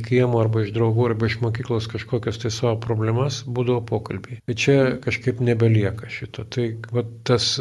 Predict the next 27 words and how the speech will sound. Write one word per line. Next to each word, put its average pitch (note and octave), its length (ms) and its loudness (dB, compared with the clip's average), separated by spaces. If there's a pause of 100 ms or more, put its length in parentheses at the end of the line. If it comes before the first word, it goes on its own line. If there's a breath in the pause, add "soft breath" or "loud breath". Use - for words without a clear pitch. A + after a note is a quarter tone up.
(120)
santykis C3 720 0
su - 140 -6
kitais A2+ 500 2
žmonėmis, A2 540 2
su - 120 -6
savo A#2 260 0
bendramžiais, G#2+ 840 0
ane, B2+ 220 0 (380 loud breath)
ir A#2+ 120 4
jūs A2+ 100 2
kažkaip A#2 460 -2
taip A#2 240 -2
teisingai A2+ 480 2
anksčiau A2+ 240 4
paminėjote, A2+ 720 2
kad, G#2 180 0
na, A2 300 2 (340 loud breath)
jaunystės A#2 640 6
draugus G#2+ 400 4
dar G2 160 -2
pajudinti. G#2 640 -2
Ir A2 80 -10
kada B2 220 2
pakalbini C#3 680 2
tuos, C#3+ 180 -2
pasirodo, C#3 460 -4
jie, E3 800 -4